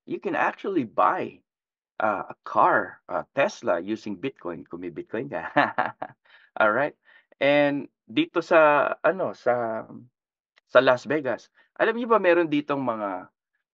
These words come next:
uh, machine, mga vending machine or, uh, A T M na, ano, uh, Bitcoin machine?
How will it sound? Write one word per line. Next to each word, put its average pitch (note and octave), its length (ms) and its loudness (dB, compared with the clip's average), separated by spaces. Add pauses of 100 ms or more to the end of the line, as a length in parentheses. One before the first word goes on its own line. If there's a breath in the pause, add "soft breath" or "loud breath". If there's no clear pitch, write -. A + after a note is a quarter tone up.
(140)
uh, F2 560 -2
machine, A2+ 640 -4 (480)
mga F#2+ 400 -6 (400)
vending A#2 320 2
machine A2+ 400 -6
or, F#2 320 -4
uh, - 80 -10
A A#2+ 100 -2 (140)
T A#2 160 -6
M G2+ 240 -10 (720)
na, G2 240 -4 (640)
ano, F#2 340 -8
uh, F2 380 -8 (240)
Bitcoin A2 580 -4
machine? F#2+ 460 -10